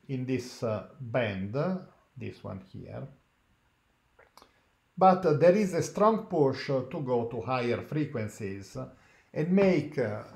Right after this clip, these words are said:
the lower frequencies available to, uh, ground, uh, telecommunications. Also, at lower frequencies, uh, uh,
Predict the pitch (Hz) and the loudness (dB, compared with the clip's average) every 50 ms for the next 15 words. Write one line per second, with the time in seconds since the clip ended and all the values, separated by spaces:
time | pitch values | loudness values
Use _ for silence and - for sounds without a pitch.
0 | - _ - 139 120 135 127 127 135 147 180 190 190 180 175 170 165 151 - 160 | -20 _ -12 -2 0 2 2 4 4 6 6 8 8 8 8 6 4 0 -4 -6
1 | 170 156 143 156 147 139 - - 147 139 131 113 113 - 180 175 160 147 170 160 | -6 -4 0 0 0 0 0 -2 -4 -4 -2 -4 -4 -2 0 0 2 4 4 6
2 | 151 139 135 135 123 120 127 127 123 123 120 120 113 117 - - _ _ _ _ | 6 6 4 2 2 2 4 4 4 4 2 2 0 -4 -6 -14 _ _ _ _
3 | _ _ _ _ _ - 147 139 135 135 135 131 127 117 120 - - 147 135 127 | _ _ _ _ _ 2 4 6 6 8 6 6 4 2 -2 -6 -6 -4 -2 0
4 | 120 110 113 120 117 147 147 143 139 135 123 117 117 113 110 107 110 104 98 - | 0 0 -2 0 2 4 6 6 6 4 2 0 0 -2 0 0 0 0 0 -2
5 | - - - _ _ - 135 113 113 113 - - 113 117 110 107 107 101 92 - | -6 -12 -20 _ _ -2 0 0 -2 -4 -4 -6 -4 -4 -4 -4 -6 -6 -6 -6
6 | 101 90 90 87 - - 82 82 85 - - - - - - 160 147 143 143 139 | -6 -6 -6 -8 -10 -12 -14 -16 -18 -20 -20 -20 -20 -14 -4 -2 0 0 0 0
7 | - - 135 120 113 - - 123 117 120 135 135 131 127 127 110 95 - - 151 | -2 -2 -2 -2 -2 -2 -6 -8 -6 -2 0 0 2 2 0 -2 -4 -6 -6 -6
8 | 160 160 156 - 127 117 120 120 - 120 110 101 101 101 - 117 98 95 - - | -6 -6 -2 -2 -2 -2 -4 -6 -6 -6 -6 -6 -8 -10 -10 -10 -10 -10 -10 -16
9 | _ _ _ _ _ _ _ - - - _ _ - - 131 127 117 113 107 104 | _ _ _ _ _ _ _ -20 -20 -20 _ _ -8 -4 -2 0 0 0 0 0
10 | 104 101 98 95 92 110 113 - 57 67 - 67 - - 69 69 - | 0 -2 -2 -4 -4 -6 -6 -8 -8 -8 -10 -10 -10 -12 -12 -12 -12